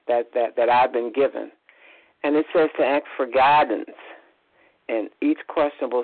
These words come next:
situation. And that, uh, sentence defines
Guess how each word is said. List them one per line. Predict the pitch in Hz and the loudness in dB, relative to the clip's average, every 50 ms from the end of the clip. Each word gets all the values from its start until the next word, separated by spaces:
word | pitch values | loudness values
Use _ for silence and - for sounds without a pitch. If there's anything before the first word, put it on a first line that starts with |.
| - - | -4 -6
situation. | 135 - - - 117 107 120 120 120 - - - 95 95 - - _ _ _ _ _ _ _ _ _ _ _ _ _ _ _ _ _ _ | -10 -8 -8 -10 -6 -2 -2 -2 -2 -4 -10 -18 -18 -18 -18 -20 _ _ _ _ _ _ _ _ _ _ _ _ _ _ _ _ _ _
And | - 131 127 127 123 | -6 -6 -6 -4 0
that, | 147 151 156 165 - - _ _ _ _ - - | 2 4 4 2 0 -2 _ _ _ _ -14 -10
uh, | - 127 127 123 123 123 127 123 127 131 - - - - - - | -8 -6 -4 -4 -4 -4 -6 -6 -8 -12 -18 -20 -20 -20 -10 -6
sentence | - 156 156 - - 139 135 - - _ _ _ _ _ _ _ _ _ _ _ _ _ _ _ _ _ _ _ _ _ _ _ _ _ _ - | -4 -4 -4 -4 -6 -8 -8 -10 -12 _ _ _ _ _ _ _ _ _ _ _ _ _ _ _ _ _ _ _ _ _ _ _ _ _ _ -8
defines | 131 131 - - 143 139 139 135 135 131 127 139 | -8 -8 -6 -4 -2 -2 0 0 -2 -2 -4 -8